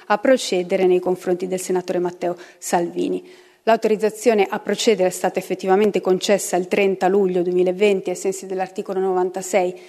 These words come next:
della Costituzione e quindi è stata poi emessa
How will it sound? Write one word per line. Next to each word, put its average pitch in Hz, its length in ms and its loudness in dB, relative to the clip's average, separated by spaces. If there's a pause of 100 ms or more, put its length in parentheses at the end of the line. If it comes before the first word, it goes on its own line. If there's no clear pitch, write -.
(160)
della 190 200 0
Costituzione 320 800 0
e 214 120 -4
quindi 185 280 -2
è 202 100 -14
stata 185 280 -8
poi 208 160 0
emessa 185 420 -2